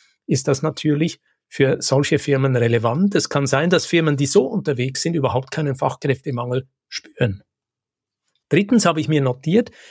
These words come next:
Geschäftsführerinnen und Geschäftsführer von Unternehmen, die einen höheren Zweck verfolgen, sind auch weniger anfällig für die Maxime, das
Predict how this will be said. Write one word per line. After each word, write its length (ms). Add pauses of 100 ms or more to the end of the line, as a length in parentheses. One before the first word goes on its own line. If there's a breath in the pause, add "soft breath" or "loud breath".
(300 loud breath)
Geschäftsführerinnen 840
und 80
Geschäftsführer 480
von 160
Unternehmen, 640
die 120
einen 300
höheren 380
Zweck 320
verfolgen, 580
sind 320 (140)
auch 240
weniger 400
anfällig 580
für 140
die 100
Maxime, 560
das 240